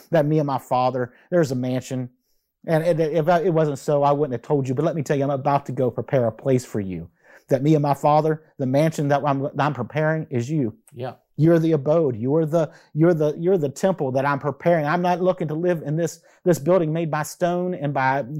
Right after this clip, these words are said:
Speaker 1: precious jewels and precious, uh, metals. I'm looking to take up our abode in you. We wanna make you one, even as we are one.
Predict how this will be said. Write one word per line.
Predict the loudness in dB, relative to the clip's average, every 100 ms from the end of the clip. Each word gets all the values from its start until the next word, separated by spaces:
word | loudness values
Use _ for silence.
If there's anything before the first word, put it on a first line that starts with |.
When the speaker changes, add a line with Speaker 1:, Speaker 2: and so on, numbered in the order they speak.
| -4
Speaker 1:
precious | -2 -2 -2 -8
jewels | -4 -2 0 -2 -4
and | -6
precious, | -2 -2 -2 -8 -8 -6
uh, | -4
metals. | 0 2 2 0 -6 _ -8
I'm | -2 0 0
looking | -4 -4 -6
to | -8
take | -4 -4 -2
up | -6 -4
our | -2 0
abode | 0 2 2 0
in | -2
you. | 0
We | 0 0
wanna | 0 0
make | 2 0 0 -2
you | 2 2
one, | 2 0 0 -2 -6 _ _ _ _ _ _ -20 -20 _ _
even | 4 4 2
as | 0 -2
we | -2 -2
are | -2
one. | -2 -6